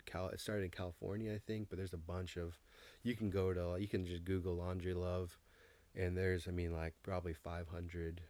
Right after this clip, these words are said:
places across the country that are doing their own unique thing.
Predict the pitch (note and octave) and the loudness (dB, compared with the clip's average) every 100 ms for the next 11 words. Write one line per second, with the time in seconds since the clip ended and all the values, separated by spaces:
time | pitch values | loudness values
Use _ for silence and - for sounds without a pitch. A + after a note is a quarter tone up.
0 | - - F2+ - E2 E2+ E2 - - F2 | -12 -4 -4 -4 -6 -4 -6 -6 -6 -6
1 | - E2 E2 E2 - F2 E2+ F2 F2 E2+ | -4 -6 -4 -6 -6 -6 -4 -2 -2 0
2 | E2 E2 E2+ F2 E2 E2 - E2+ E2+ | 0 -2 -2 -2 -2 -6 -6 -6 -4